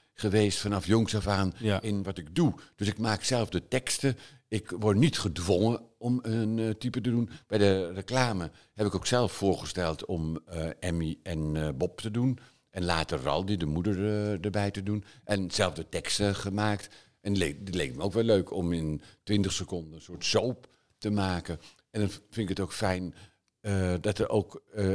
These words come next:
Speaker 1: elementen in zitten die je normaal in een reclame niet, eh, ziet. Als de moeder, eh, Raldi tegen de dochter zegt, "Ik ben trots op je." Dat Emmy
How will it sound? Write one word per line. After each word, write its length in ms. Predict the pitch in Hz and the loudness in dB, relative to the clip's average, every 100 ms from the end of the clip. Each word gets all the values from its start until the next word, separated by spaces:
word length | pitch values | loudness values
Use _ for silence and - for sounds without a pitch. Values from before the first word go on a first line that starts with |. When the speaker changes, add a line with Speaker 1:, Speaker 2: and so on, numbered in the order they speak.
| 92 | 2
Speaker 1:
elementen 580 | 110 98 107 113 104 101 | 4 6 6 6 4 2
in 120 | 104 | 2
zitten 300 | - 98 92 | 2 2 2
die 100 | 101 | 4
je 60 | 95 | 4
normaal 360 | 95 104 107 | 4 4 2
in 120 | 101 95 | 2 2
een 80 | |
reclame 440 | 90 - 139 143 120 | 0 0 2 4 2
niet, 320 | 95 82 - | 0 -2 -4
eh, 60 | 92 85 - - _ | -2 -4 -6 -20 _
ziet. 380 | - 104 90 - | -4 0 0 -2
Als 180 | 90 - | -6 -2
de 100 | 87 | 0
moeder, 380 | 92 104 92 78 - _ _ _ | 4 4 4 0 -6 _ _ _
eh, 320 | 85 82 82 | -4 -2 0
Raldi 360 | 92 104 90 - | 2 2 0 -2
tegen 240 | 90 78 | -4 -4
de 100 | 78 | 2
dochter 340 | 101 - - | 2 2 -2
zegt, 260 | - 90 - | -4 -4 -4
"Ik 80 | 73 | -4
ben 180 | 82 78 | -4 0
trots 320 | 113 107 - | 0 0 -2
op 140 | 80 | -4
je." 200 | - 80 - - _ _ | -2 -2 -4 -20 _ _
Dat 280 | 90 - - _ - - | -4 -4 -18 _ -14 -8
Emmy 420 | - 104 104 80 | 2 4 6 2